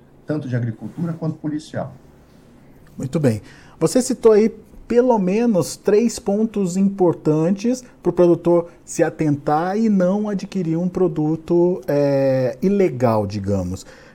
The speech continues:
Speaker 2: É, o primeiro deles tem a ver com a saúde. E você já citou rapidamente alguns fatores, mas eu queria esmiuçar esse tema porque é muito importante. É, quando você fala de saúde, você tá falando da saúde de quem aplica,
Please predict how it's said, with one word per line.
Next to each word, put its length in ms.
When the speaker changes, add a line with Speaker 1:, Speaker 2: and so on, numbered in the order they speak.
Speaker 2:
É, 240
o 80
primeiro 340
deles 640
tem 180
a 80
ver 160
com 280
a 80
saúde. 760
E 60
você 260
já 140
citou 600
rapidamente 640
alguns 300
fatores, 420
mas 120
eu 60
queria 280
esmiuçar 540
esse 220
tema 380
porque 260
é 80
muito 260
importante. 680
É, 360
quando 240
você 240
fala 220
de 80
saúde, 440
você 120
tá 100
falando 480
da 220
saúde 580
de 140
quem 240
aplica, 680